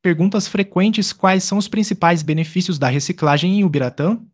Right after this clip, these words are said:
A reciclagem ajuda a reduzir o lixo. Ela também economiza energia e recursos naturais. Isso melhora a qualidade de vida na cidade. Como a reciclagem impacta a economia local em Ubiratã?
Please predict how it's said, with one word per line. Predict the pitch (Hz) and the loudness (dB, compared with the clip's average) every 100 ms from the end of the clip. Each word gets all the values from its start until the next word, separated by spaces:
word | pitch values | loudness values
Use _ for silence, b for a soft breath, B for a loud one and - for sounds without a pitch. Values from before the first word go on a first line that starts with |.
| _ _ - | _ _ -4
A | |
reciclagem | 131 131 175 - 151 147 175 | -2 0 -2 2 2 4 2
ajuda | 151 160 | 2 2
a | |
reduzir | 156 185 202 165 151 | 2 2 2 2 2
o | |
lixo. | 123 117 - - - _ _ - | 2 -2 -4 -12 -20 _ _ 0
Ela | 160 | 0
também | 160 160 170 | 2 2 2
economiza | 175 165 170 165 170 | 0 0 0 2 2
energia | 175 175 151 170 165 | 2 2 2 0 0
e | 147 | -4
recursos | 139 147 135 160 | -4 -2 -4 -2
naturais. | 139 131 131 123 104 90 - - _ _ _ | -4 -4 -2 -2 -2 -6 -10 -12 _ _ _
Isso | 180 - | -2 2
melhora | 196 190 151 165 | 4 4 4 4
a | |
qualidade | 175 175 165 135 131 | 2 2 4 2 2
de | 131 | -2
vida | 127 147 156 | 0 0 2
na | 143 | 0
cidade. | - 147 123 110 110 117 _ _ _ - | 0 2 2 0 -8 -16 _ _ _ -4
Como | 254 | 0
a | 190 | 2
reciclagem | 156 170 160 151 156 175 | 2 -2 0 0 2 0
impacta | 180 170 - | 2 -2 0
a | 185 | -2
economia | 190 196 180 170 | 2 4 4 4
local | 160 160 180 190 | 0 2 4 4
em | |
Ubiratã? | 208 185 151 139 120 | 4 2 0 -2 -6